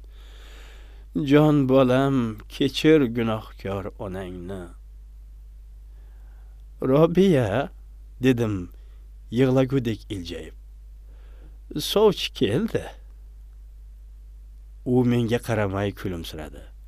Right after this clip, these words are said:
"Muborak bo'lsin. Doim shunaqa maynavozchilik qiladi. Yig'lab siqtasa, "Uyingizga sig'may qoldimmi?" deb shovqin solsa ham go'rga edi.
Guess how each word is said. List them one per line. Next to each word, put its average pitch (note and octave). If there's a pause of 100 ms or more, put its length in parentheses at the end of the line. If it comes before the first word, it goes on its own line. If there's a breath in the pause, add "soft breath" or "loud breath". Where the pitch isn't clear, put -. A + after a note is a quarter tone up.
(760 soft breath)
"Muborak D3+
bo'lsin. G#2 (1400 soft breath)
Doim D3
shunaqa B2
maynavozchilik C#3+
qiladi. - (420)
Yig'lab C3+
siqtasa, - (960 soft breath)
"Uyingizga E3+ (600 soft breath)
sig'may C3
qoldimmi?" A#2
deb C3+
shovqin B2
solsa B2
ham C3+
go'rga G2+
edi. F2+